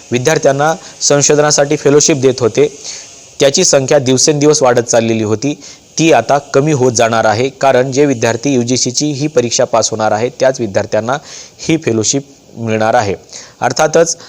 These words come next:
हजारोंच्या संख्येने पेट परीक्षा पास होऊन पीएचडीला प्रवेश घेणाऱ्या विद्यार्थ्यांची संख्या आता कमी होईल. दुसरी महत्त्वाची गोष्ट म्हणजे विद्यापीठ अनुदान आयोगाने यापूर्वी शेड्यूल्ड कास्ट, शेड्यूल्ड ट्राईबसाठी जी काही राजीव गांधी नॅशनल फेलोशिप सुरू केलेली होती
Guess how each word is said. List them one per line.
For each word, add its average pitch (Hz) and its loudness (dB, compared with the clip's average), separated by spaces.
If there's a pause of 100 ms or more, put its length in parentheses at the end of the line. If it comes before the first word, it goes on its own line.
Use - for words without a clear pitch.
(120)
हजारोंच्या 160 2
संख्येने 139 -2 (200)
पेट 143 0
परीक्षा 131 0
पास 117 0
होऊन 139 0
पीएचडीला 120 -2
प्रवेश 117 0
घेणाऱ्या 110 0
विद्यार्थ्यांची 107 -4
संख्या 123 -2
आता 117 -4
कमी 120 -2
होईल. 98 -4 (640)
दुसरी 147 0
महत्त्वाची 147 2
गोष्ट 127 0
म्हणजे 117 -2 (320)
विद्यापीठ 151 0
अनुदान 123 0
आयोगाने 113 0 (280)
यापूर्वी 135 2 (460)
शेड्यूल्ड 156 2
कास्ट, 143 0
शेड्यूल्ड 135 0
ट्राईबसाठी 123 0
जी 131 -2
काही 139 0
राजीव 127 0
गांधी 135 0
नॅशनल 123 -4
फेलोशिप 117 -4
सुरू 113 -4
केलेली 107 -2
होती 104 -6